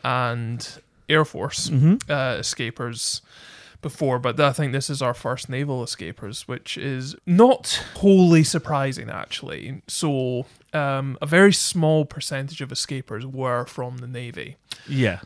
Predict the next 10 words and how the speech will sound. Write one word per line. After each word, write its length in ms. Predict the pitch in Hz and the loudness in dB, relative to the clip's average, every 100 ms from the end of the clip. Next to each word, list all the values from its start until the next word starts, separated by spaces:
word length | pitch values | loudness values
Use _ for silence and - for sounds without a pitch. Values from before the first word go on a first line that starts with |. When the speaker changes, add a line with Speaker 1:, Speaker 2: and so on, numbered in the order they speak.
| - | -4
Speaker 1:
And 120 | 135 | 0
there's 80 | 139 | 2
a 40 | |
very 200 | 151 196 | 6 6
simple 320 | 185 208 160 | 4 0 0
reason 360 | 143 151 156 139 | 0 0 0 -6
for 100 | - | -10
this, 380 | - - - - | -14 -10 -8 -8
which 440 | 139 143 98 - - | -8 -8 -8 -10 -10
is 520 | 156 135 131 135 156 | -8 -8 -8 -10 -12